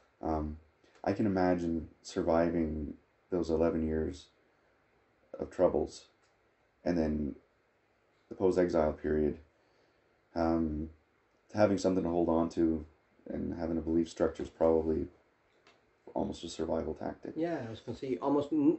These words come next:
Speaker 2: you, you need faith in
Speaker 1: Jeez,
Speaker 2: those,
Speaker 1: yeah.
Speaker 2: 'cause
Speaker 1: Yeah, so, you know, so,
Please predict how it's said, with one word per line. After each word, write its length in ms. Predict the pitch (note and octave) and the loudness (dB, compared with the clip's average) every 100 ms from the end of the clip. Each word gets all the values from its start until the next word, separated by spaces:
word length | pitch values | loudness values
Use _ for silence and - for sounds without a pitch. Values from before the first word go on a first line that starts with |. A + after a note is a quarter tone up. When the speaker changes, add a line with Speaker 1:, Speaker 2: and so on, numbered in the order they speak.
| - | 0
Speaker 2:
you, 220 | C#3+ C#3+ - - - | 0 0 0 -10 -12
you 380 | C#3 B2 C3 C#3 | -10 -6 0 2
need 340 | D3 D3+ C#3 C3 _ - _ _ | 4 4 2 -4 _ -20 _ _
faith 280 | - D3 C3+ - - - | 0 2 2 -4 -16 -2
in 140 | C3+ B2+ | 4 4
Speaker 1:
Jeez, 40 | |
Speaker 2:
those, 140 | B2+ | 4
Speaker 1:
yeah. 200 | F2 E2 D#2+ - _ | 2 2 0 -8 _
Speaker 2:
'cause 240 | - G#2+ - _ _ _ - | -10 -10 -12 _ _ _ 2
Speaker 1:
Yeah, 240 | F2+ D#2 - | 4 4 0
so, 600 | - - G2 F#2 F2 E2+ - | -4 6 8 10 6 4 4
you 80 | |
know, 220 | A2+ G#2 - | 4 4 4
so, 420 | A2+ G2+ F2+ | 8 10 8